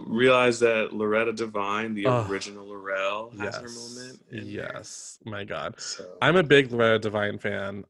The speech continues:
Speaker 2: Um,
Speaker 1: Me too. Uh,
Speaker 2: yeah, 'cause she was on this show called Boston Public that I
Speaker 1: Boston
Speaker 2: used to watch.
Speaker 1: Public, I
Speaker 2: Yeah.
Speaker 1: remember. I used
Speaker 2: Yeah,
Speaker 1: to
Speaker 2: yeah, yeah.
Speaker 1: watch it.
Speaker 2: Loved that
Speaker 1: It's
Speaker 2: show.
Speaker 1: great.
Speaker 2: That was before I even knew what Dreamgirls was, but I was like, "That lady has a great voice."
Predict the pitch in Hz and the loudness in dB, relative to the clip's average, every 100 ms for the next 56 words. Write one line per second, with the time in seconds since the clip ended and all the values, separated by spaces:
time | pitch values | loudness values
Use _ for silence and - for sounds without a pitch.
0 | - 101 98 98 98 104 110 127 143 - | -8 -4 -4 -6 -2 4 6 6 2 -2
1 | 104 95 95 87 87 87 87 98 117 107 | 0 2 2 -2 -2 -6 -8 0 2 2
2 | 127 - 143 147 165 165 156 - 139 127 | 0 -2 2 2 4 2 2 4 4 6
3 | 127 - 113 113 - 123 117 117 113 - | 4 4 2 2 0 0 0 -2 -6 -8
4 | - 120 110 113 101 73 - 117 107 104 | -4 0 2 0 -2 -4 -4 0 4 4
5 | 107 131 107 117 143 - 151 127 113 135 | 4 2 2 2 2 2 0 2 0 -2
6 | 147 135 156 208 151 135 - 131 135 147 | -4 -4 -2 -2 -2 -4 -2 -2 -2 -4
7 | 156 127 113 - 113 107 117 135 143 135 | -2 0 0 -4 -6 0 0 2 2 2
8 | - 123 120 120 113 104 - - _ 123 | 4 4 6 6 6 2 -6 -16 _ 0
9 | 131 139 147 131 123 120 123 120 117 - | 2 2 6 6 6 2 4 2 0 0
10 | 120 117 - 113 113 110 107 107 107 104 | 0 0 -2 -2 0 0 0 0 0 0
11 | 104 - 107 110 110 110 175 240 202 196 | -2 -2 0 0 -2 -4 -2 -2 0 2
12 | 185 156 139 160 170 156 156 120 110 | 2 0 -2 -2 -2 0 2 2 0